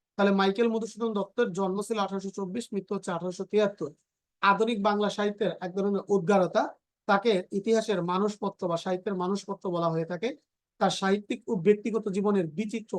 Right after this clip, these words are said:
অভিজ্ঞতা ও বেদনার রসে সিক্ত। মাইকেল মধুসূদন দত্ত আত্মবিলাপ কবিতায় সেই বেদনার সর্বনাশে যে পরিণতি, সেই পরিণতিটা তুলে ধরেছিলেন। কবিতাটির, আহ, কবিতাটি মূলত তার ব্যক্তি জীবনের রক্তাক্ত দলিল। কবির জীবনের ব্যক্তিগত জিনিসটাই এই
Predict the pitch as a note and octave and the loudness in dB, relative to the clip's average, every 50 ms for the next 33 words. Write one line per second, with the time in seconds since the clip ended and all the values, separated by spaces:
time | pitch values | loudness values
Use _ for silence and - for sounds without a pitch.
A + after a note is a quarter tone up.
0 | - - F#3+ F3+ G#3 G3+ E3 G#3+ G3+ - G3 F3 E3 - - _ _ _ _ _ | -4 -2 -2 0 0 0 0 0 0 2 0 0 0 -2 -6 _ _ _ _ _
1 | - G3 E3+ D3 E3 G3 G3+ G3 G#3+ G#3 G3+ F#3+ E3 D#3+ F3+ E3+ F3 F#3+ E3+ - | 0 0 2 2 2 2 4 4 4 2 2 2 2 0 -2 -2 -2 -4 -2 -2
2 | A3 G#3 G#3+ _ F#3+ D3+ - - - _ _ _ _ _ _ _ _ _ - F#3+ | -4 -4 -4 _ -8 -8 -8 -10 -14 _ _ _ _ _ _ _ _ _ -2 2
3 | G3+ G3 G3 G3+ A#3+ A#3 G#3+ G#3 G#3 G3 G3 G#3+ A3 A#3 A3+ A3 A3 G#3 - _ | 2 2 4 4 2 2 4 2 0 2 0 0 0 0 2 2 0 -2 -2 _
4 | F#3+ F3 E3+ F3 - G3 G3+ G3+ - - A3+ G#3 A3+ A3 A3 - - A3 G#3 A3 | -2 -2 -2 -2 -2 -2 -2 -2 2 2 2 2 2 0 0 2 0 0 0 0
5 | G#3+ G#3 F3 D#3+ D#3+ - G3 F3+ D3 F3+ F#3 F3+ G#3 G#3 G#3+ G#3 G3+ - - F3+ | -2 -2 -2 -2 -2 -2 -2 0 2 0 0 2 2 0 0 0 -2 -2 -2 -2
6 | F3+ F3 G3 G3+ G3+ G3+ A3+ G#3 G#3+ G#3 - - G3+ F#3+ F#3+ G3 F#3+ F#3 - F3+ | 0 2 0 0 0 -2 -2 -4 -4 -4 -2 -2 -2 0 2 0 -2 0 0 -2
7 | F#3+ B3+ - - _ _ _ _ _ _ - - A3 F#3+ E3+ - - G#3+ A3 A#3 | -2 -2 -4 -10 _ _ _ _ _ _ -2 2 2 2 2 4 4 4 4 4
8 | A3+ A3+ G3+ A3+ G3 F#3+ F#3 - G#3+ G#3 G3+ G3 F#3+ F3+ D#3 - E3 D3+ C3+ - | 0 0 -2 -4 -4 -4 0 2 4 6 6 6 4 4 2 -2 -8 -10 -10 -12
9 | _ _ _ _ _ _ _ _ A#3 A3+ A#3 A#3 B3 C4+ C4 A#3+ G3+ F3 E3+ - | _ _ _ _ _ _ _ _ 6 6 6 6 0 -2 0 2 0 0 0 -4
10 | - _ _ _ _ _ _ - G3 G3 F#3+ - - E3 - G#3+ G#3 A3+ G#3+ B3 | -12 _ _ _ _ _ _ 2 4 4 4 2 -2 2 4 4 4 4 4 2
11 | A#3+ B3 B3 A#3 A#3+ B3 A#3+ A#3 G#3 F3+ - G3 F#3 E3 D3+ E3+ G#3+ G#3+ G#3+ - | 0 0 2 4 4 4 4 4 0 0 0 0 -2 0 4 4 4 4 4 -2
12 | B3 A3 G3 A3+ G3+ A3+ A3+ A3+ G3+ F#3 G#3+ G#3 G#3 - - A3 G#3+ - G#3 E3+ | -2 -2 0 2 2 4 4 4 4 4 4 2 2 0 -4 -6 -4 -4 -4 0
13 | E3+ G3 G3 G3 E3+ D3 - - _ _ _ _ _ _ _ G#3 G#3 G#3 A#3 A3+ | 2 4 4 4 4 2 -2 -8 _ _ _ _ _ _ _ 2 4 6 4 4
14 | G#3 F3+ G#3+ G3+ G#3+ A3 A3 G3+ E3+ G3+ G#3 G#3 - A#3 G3+ A3+ A3 G#3+ F3 F3+ | 2 0 0 0 2 2 2 2 2 0 0 0 -2 -2 0 0 0 0 -2 0
15 | F#3 G3 G3 F#3+ - G#3+ F#3+ F3+ - F#3+ F#3+ | -2 -2 -2 -2 -2 -2 -2 -2 -2 -4 -4